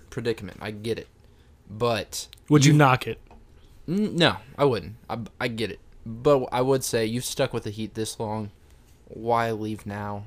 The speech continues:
Speaker 1: Just because Dwayne Wade's leaving? You know, you know that roster inside and out. You know they're,
Speaker 2: Eric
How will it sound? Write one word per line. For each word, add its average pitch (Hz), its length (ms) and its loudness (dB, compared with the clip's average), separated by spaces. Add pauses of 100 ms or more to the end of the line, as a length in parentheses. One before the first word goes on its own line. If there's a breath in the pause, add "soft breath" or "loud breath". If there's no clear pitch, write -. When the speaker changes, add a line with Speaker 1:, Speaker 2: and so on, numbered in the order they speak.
(140)
Speaker 1:
Just 120 220 -8
because 107 240 -6
Dwayne 107 320 -4
Wade's 104 240 -8
leaving? 107 260 -4 (260 soft breath)
You 123 120 -4
know, 123 420 0 (320 soft breath)
you 147 140 0
know 151 120 8
that 135 160 4
roster 120 340 2
inside 117 360 0
and 110 100 -2
out. 110 260 -2 (200 soft breath)
You 117 140 -4
know 120 240 2
they're, 113 240 2
Speaker 2:
Eric 104 120 -6